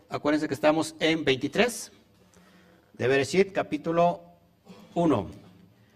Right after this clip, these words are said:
Dice así, "Vayihiu hayei Sara mea shana, mea shana si cien año.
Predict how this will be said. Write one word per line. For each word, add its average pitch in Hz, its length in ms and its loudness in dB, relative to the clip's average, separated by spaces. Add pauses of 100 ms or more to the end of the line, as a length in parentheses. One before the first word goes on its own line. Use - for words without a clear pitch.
(260)
Dice 160 180 0
así, 139 360 0 (1600)
"Vayihiu 175 1000 4 (480)
hayei 170 440 4
Sara 196 680 6 (360)
mea 143 500 2
shana, 151 720 0 (200)
mea 165 680 2
shana 156 380 -2
si 170 180 -6
cien 202 480 4 (480)
año. 180 420 6